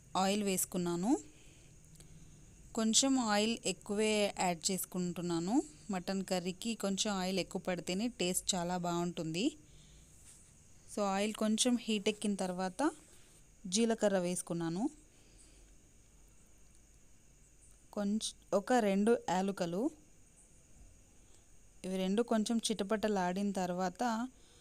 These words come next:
ఒక రెండు బిర్యానీ ఆకులు వేసుకుంటున్నాను. రెండు బిర్యానీ ఆకులు వేసుకుంటే కొంచెం ఫ్లేవర్,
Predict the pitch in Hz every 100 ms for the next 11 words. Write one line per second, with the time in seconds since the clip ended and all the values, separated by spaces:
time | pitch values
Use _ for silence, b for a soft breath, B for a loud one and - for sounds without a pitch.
0 | B B B - - 175 180 175 180 196
1 | 220 233 196 196 214 214 214 180 - 170
2 | 185 311 B B B B B B - -
3 | - 185 185 - 180 175 170 165 202 302
4 | B B B B B - 214 220 220 226
5 | 233 233 214 190 214 196 190 - 196 196
6 | 277 247 202 185 202 - 196 196 208